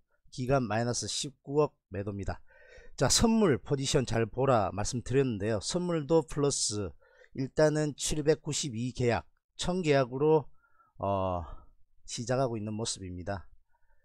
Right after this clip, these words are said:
자, 오늘의 주요 포인트는, 관전 포인트는 코스피 시장, 아, 이천사백육십육 라인, 아, 저항이 예상되는데요.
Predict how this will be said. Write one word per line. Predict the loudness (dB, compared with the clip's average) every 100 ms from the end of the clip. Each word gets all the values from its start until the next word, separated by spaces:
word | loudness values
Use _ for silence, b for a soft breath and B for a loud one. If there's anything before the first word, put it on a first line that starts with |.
| _ _ _ _ _
자, | -2 0 -2 -8 -18 -20 _ _ _ _ _ _ _ _
오늘의 | -2 2 8 10 10 8 2 -6
주요 | -8 -2 2 2
포인트는, | 2 0 0 0 0 0
관전 | -2 -2 -4
포인트는 | -2 -4 -2 -2 -2 -2 -4 -12 -20 _ -8
코스피 | -2 -2 -4 -6 -6
시장, | -6 -4 -2 -2 -4 -18 _ _ _ -8
아, | -4 -2 -2 -6
이천사백육십육 | -8 -10 -4 2 4 4 0 0 0 -2 -4 -4 -4 -2 -4 -6 _
라인, | 0 2 0 -6 -18 _ _ _
아, | -6 -4 -4
저항이 | -4 0 2 2 0
예상되는데요. | 0 0 0 0 -2 -2 -2